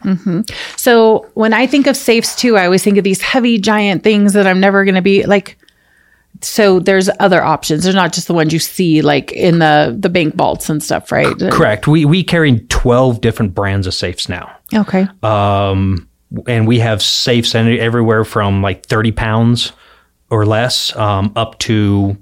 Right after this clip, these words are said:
Speaker 2: twenty-three hundred pounds
Speaker 1: Okay.
Speaker 2: in my store. Um, so yeah, there are the smaller ones that we put a lot in. We have a lot of clientele now that don't even own guns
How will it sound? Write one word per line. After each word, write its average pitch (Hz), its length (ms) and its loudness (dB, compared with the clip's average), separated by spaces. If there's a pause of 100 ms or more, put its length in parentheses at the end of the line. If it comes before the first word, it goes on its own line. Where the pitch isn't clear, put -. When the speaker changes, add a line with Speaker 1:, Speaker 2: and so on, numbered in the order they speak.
(540)
Speaker 2:
twenty-three 113 420 0
hundred 104 260 0
pounds - 400 -10 (260)
Speaker 1:
Okay. 120 120 -4
Speaker 2:
in 107 60 2
my 92 100 -2
store. - 340 -4 (600)
Um, 98 680 0
so 156 100 2
yeah, 120 180 2
there 117 200 2
are 110 300 0
the 123 120 0 (220)
smaller 123 420 2
ones 120 340 2
that 110 220 -2
we 113 240 0
put 117 200 -2
a 104 40 0
lot 107 440 0
in. 104 160 0
We 120 100 2
have 143 100 0
a 123 40 0
lot 110 240 0
of 101 60 -8
clientele 113 480 -2
now 98 240 -2
that 98 220 -4 (220)
don't 131 160 2
even 123 160 2
own 120 140 4
guns 87 360 -8